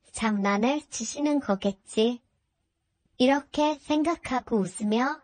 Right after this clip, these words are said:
할머니 집에서 나와 저희 집으로 돌아왔습니다. 다음 날 할머니는 밭에서 또 일을 하고 있었어요.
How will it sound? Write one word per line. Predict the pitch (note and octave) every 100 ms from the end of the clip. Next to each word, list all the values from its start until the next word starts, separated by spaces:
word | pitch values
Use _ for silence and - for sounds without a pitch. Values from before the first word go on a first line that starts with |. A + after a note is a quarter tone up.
| _
할머니 | - E4+ E4+ D#4+ D4 C#4+ C#4+
집에서 | - G#3 G#3 G3 A3 C4+ D#4+ - _ _ -
나와 | G#3 G3+ G3+ B3+ C#4 - _
저희 | - A3 A#3 C4
집으로 | - A#3 - G3+ A#3 D#4+ - _
돌아왔습니다. | - B3 B3+ C4 B3 - - G3 F3+ G3+ F3+ F#3+ - _ _ _ _ _ _ _ _ _ -
다음 | G#3 G#3 A3 C4
날 | C#4 C#4+
할머니는 | C4+ C#4 C4+ C4 A3 G3 A3+ D#4+ F4 _ _
밭에서 | - - - G#3+ G3+ C#4+ D4+ C#4+ _ _ _
또 | F4+ F#4
일을 | C#4 C4+ C#4+
하고 | C4+ C4+ D4 C4+
있었어요. | G#3+ - C4+ - - F3 C3+ F#3+ G3+